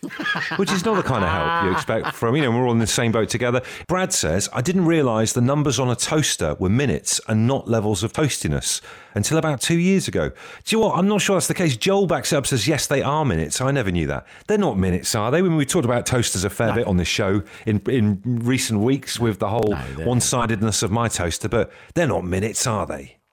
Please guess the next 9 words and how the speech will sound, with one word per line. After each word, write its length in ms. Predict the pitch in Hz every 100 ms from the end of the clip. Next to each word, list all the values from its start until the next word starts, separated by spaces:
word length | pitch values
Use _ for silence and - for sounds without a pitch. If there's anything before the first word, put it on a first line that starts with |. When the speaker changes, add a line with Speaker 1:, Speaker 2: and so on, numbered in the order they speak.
| _ _ -
Speaker 2:
No, 160 | 170 143
they're 100 | 160
absolutely 480 | 139 - 160 139
not 340 | 139 143 156 -
minutes 460 | 139 131 117 - -
at 300 | 135 127 -
all. 280 | 139 110 98
Uh, 40 |
f-, 380 | 117 131 127 120